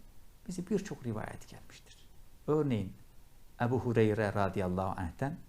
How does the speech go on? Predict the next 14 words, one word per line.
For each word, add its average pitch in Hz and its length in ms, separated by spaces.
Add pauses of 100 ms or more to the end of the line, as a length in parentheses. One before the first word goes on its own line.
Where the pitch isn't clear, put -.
(720)
şöyle 139 380 (200)
bir 113 140
nakil 110 240
gelmiştir 104 560
ki 143 140 (260)
şöyle 110 300
demekte. 87 380 (1120)
Dostum 131 560 (580)
Resulullah 123 680
sallallahu 110 540
aleyhi 98 220
ve 95 40
sellem 135 420 (580)
bana 104 280